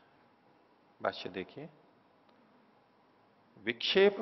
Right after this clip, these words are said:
प्रतिषेधार्थम, विक्षेपों के प्रतिषेध के लिए, रोकने के लिए, एक तत्वावलंबनम चित्तम अभ्यसेत, एक तत्व है आलंबन जिसका, ऐसे चित्त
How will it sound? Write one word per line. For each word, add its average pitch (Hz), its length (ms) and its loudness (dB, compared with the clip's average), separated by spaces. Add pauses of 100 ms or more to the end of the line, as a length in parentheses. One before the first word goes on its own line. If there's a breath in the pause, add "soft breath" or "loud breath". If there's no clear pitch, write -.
प्रतिषेधार्थम, 98 920 -4 (200)
विक्षेपों 135 460 -2
के - 160 -10
प्रतिषेध 101 580 -10
के 101 140 -10
लिए, 117 160 -6
रोकने 101 360 -8
के 92 140 -18
लिए, 123 280 -10 (480 soft breath)
एक 180 260 2
तत्वावलंबनम 117 1040 0
चित्तम - 520 -8
अभ्यसेत, 90 760 -8 (720 soft breath)
एक 175 500 0
तत्व 131 640 -2 (360)
है - 460 0
आलंबन 113 500 -2
जिसका, 104 640 -6
ऐसे 139 800 4 (220)
चित्त - 380 -8